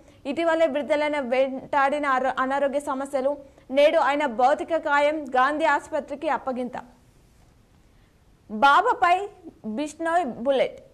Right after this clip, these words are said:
బాలీవుడ్ నటుడు సల్మాన్పై కక్ష కట్టిన లారెన్స్ బిష్నోయ్ మూట ఆయన సన్నిహితుడు ఎన్సీపీ నేత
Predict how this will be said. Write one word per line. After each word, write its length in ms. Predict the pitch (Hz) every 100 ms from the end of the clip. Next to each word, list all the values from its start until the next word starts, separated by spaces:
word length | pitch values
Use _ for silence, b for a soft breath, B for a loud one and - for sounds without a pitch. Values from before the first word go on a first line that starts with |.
| -
బాలీవుడ్ 520 | 247 240 311 349 349
నటుడు 440 | 330 330 320 330
సల్మాన్పై 840 | 339 262 262 302 311 311 302 277 294 B B -
కక్ష 160 | 262 -
కట్టిన 540 | 349 320 302 311 311 311
లారెన్స్ 580 | 254 233 269 320 330
బిష్నోయ్ 520 | 233 277 285 294 285 269
మూట 320 | 254 269 277
ఆయన 480 | 262 254 262 233 277
సన్నిహితుడు 680 | 269 240 269 294 294 240 226 B B -
ఎన్సీపీ 420 | 285 370 415 339
నేత 440 | 311 302 294 269